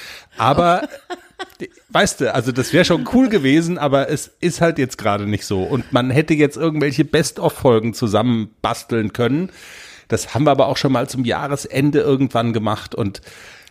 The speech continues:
Speaker 1: Hört
Speaker 2: äh,
Speaker 1: euch halt alle Folgen an.
Speaker 2: Genau, hört einfach noch mal alles durch und es wird eine ganz normal, und es hat doch auch was Beruhigendes,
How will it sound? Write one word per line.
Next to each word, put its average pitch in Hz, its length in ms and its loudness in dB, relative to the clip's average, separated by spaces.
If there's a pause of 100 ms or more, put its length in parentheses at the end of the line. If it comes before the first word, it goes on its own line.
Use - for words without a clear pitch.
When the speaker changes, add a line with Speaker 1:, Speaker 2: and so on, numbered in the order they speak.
Speaker 1:
Hört 175 160 2
Speaker 2:
äh, 202 40 2
Speaker 1:
euch 190 120 -4
halt 185 140 -2
alle 170 160 0
Folgen 156 320 -6
an. 120 160 -10
Speaker 2:
Genau, 104 360 0
hört 165 180 4
einfach 160 320 2
noch 147 120 4
mal 127 160 2
alles 110 280 0
durch 226 360 2
und 127 140 0
es 127 140 -4
wird 139 200 0
eine 107 160 -2
ganz 156 300 -4
normal, 135 300 0
und 143 160 -4
es 127 120 -10 (160)
hat 180 160 -2
doch - 120 4
auch - 180 -4
was - 200 -4
Beruhigendes, 196 800 0